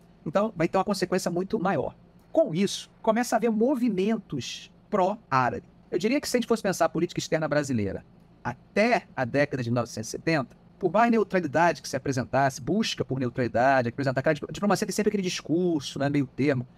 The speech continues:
Por mais que eles fizessem isso, nós tínhamos uma ligeira simpatia por Israel. Em mil novecentos e setenta, a partir de setenta e três, pelo menos, nós começamos a ver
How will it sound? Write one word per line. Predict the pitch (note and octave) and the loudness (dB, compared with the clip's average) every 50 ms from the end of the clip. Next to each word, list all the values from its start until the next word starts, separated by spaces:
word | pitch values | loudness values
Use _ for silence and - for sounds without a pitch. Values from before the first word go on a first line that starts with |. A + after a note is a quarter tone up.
| - - | -20 -12
Por | - D3 | -8 0
mais | C3+ G3 A#3 - | 2 2 2 2
que | - A#3 | 0 -6
eles | - - | -6 -4
fizessem | - C#3+ B2+ C3 B2 A#2 - - B2 | -6 -4 -2 0 -2 -2 -2 0 0
isso, | D#3 E3 - - - - - - - - - - | 0 0 -2 -8 -16 -20 -20 -20 -20 -20 -6 -2
nós | F3 F#3 - - | 0 0 0 -2
tínhamos | - - F#3 F#3+ F#3 F#3+ F#3 E3 D#3 | -2 -2 -2 -2 0 0 -2 0 0
uma | F#3+ G#3 G#3+ B3 | 0 2 2 2
ligeira | C4+ C4 - - - D4+ D4 | 2 0 0 2 2 2 2
simpatia | C#4+ - D4+ C#4+ - D4+ C4+ - - - - G#3 G#3+ G#3+ A3 A#3 - | 2 2 -4 -2 0 -2 -2 -2 -4 -6 -4 -2 -2 -2 -2 -4 -8
por | - F#3 F#3 F3 | -4 -2 0 0
Israel. | D3 D3 D3+ C3+ A#2 - - - - - - - - - | 2 2 2 2 0 -2 -6 -12 -20 -20 -20 -20 -16 -6
Em | - C3 | -4 -2
mil | C#3 D#3+ F#3+ | 0 4 4
novecentos | G3 F3+ D#3 - - C#3+ C3+ C3+ B2 B2 | 4 4 2 2 2 2 2 2 -2 -4
e | C3 | -4
setenta, | - - B2+ - - - D#3 D3+ C3+ - - - - - - | -2 -2 -4 -4 0 2 2 2 2 0 -6 -20 -20 -18 -6
a | - | -6
partir | A#2+ - E3 | -6 -4 -4
de | - | -4
setenta | - D3 - - C3 - | -4 -2 -2 0 -2 -2
e | B2 | -6
três, | - - C3 C#3+ C#3+ - | -2 2 2 2 2 0
pelo | - - G2+ G2+ | -2 -6 -2 0
menos, | A#2+ C3 B2+ B2 - - - - - - - - | 0 0 0 -2 -6 -14 -18 -20 -20 -20 -6 -4
nós | - C3+ - | -2 -2 0
começamos | - D3+ C#3 - D3 D#3 D3+ D3+ | 0 -2 0 0 0 0 2 2
a | D3+ C3+ | 2 2
ver | A2+ C3 D3 D#3 - | 4 2 2 2 2